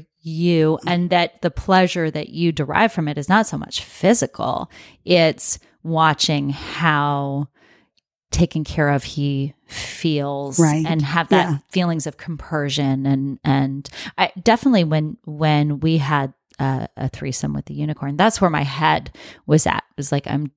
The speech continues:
Speaker 1: I'm doing this for Mister Ams, and he's gonna love this. And I wanna give this to him. It's like a Christmas present. I'm gonna
Speaker 2: Mm-hmm.
Speaker 1: give this to you." I was surprised at how much fun I had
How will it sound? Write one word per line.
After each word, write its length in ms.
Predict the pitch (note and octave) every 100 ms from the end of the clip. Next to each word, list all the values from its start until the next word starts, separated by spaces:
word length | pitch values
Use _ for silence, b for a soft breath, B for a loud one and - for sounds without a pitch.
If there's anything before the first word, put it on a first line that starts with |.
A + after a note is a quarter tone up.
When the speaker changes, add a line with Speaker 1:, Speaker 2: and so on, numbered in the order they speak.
| -
Speaker 1:
I'm 260 | D#3+ D3+ C#3+ -
doing 480 | - E3+ F3+ F3 C#3+
this 240 | - -
for 160 | - D3
Mister 440 | C#3+ - - -
Ams, 380 | - D3+ D3+ D3
and 100 | D3
he's 260 | C3+ E3+ -
gonna 280 | - D3+ D3
love 300 | D3 C#3+ -
this. 200 | D3+ C#3
And 100 | D#3
I 80 | D3+
wanna 420 | D#3+ E3 E3+ D#3 _ -
give 380 | B3 C4+ A3+
this 220 | - C3 -
to 120 | D3
him. 240 | B2+ C#3
It's 120 | - G#3+
like 100 | -
a 40 |
Christmas 400 | - G3 - -
present. 320 | - - G3
I'm 60 | F3+
gonna 120 | F#3+
Speaker 2:
Mm-hmm. 80 | F#3
Speaker 1:
give 240 | G#3 B3+
this 160 | G#3 D#3+
to 120 | -
you." 40 | - B B B -
I 80 |
was 160 | C#4 C4+
surprised 500 | - - D3+ D3+ -
at 60 | C#3+
how 140 | D#3
much 200 | C3+ -
fun 200 | - A3+
I 60 | -
had 340 | D3 D#3 -